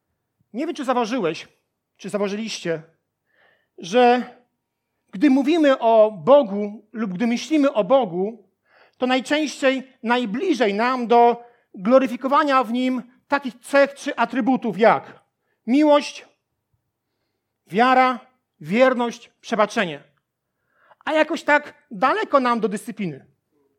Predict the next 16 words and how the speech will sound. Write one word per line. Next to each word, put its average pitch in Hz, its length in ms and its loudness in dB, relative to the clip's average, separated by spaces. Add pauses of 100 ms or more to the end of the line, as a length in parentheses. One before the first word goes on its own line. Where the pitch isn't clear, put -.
(480)
Jakoś 302 260 0
tak - 140 -2
często 302 720 6 (260)
trudno 370 380 2
nam 302 140 2
sobie 294 120 -2
wyobrazić 254 480 2
Boga, 285 380 4
który 277 180 -6
nas 254 140 0
dyscy-, 240 340 -10
dyscyplinuje. 226 600 -6 (880)
Boga, 302 360 4
który 269 160 -4
nas 247 160 -4
ściga. 175 540 -8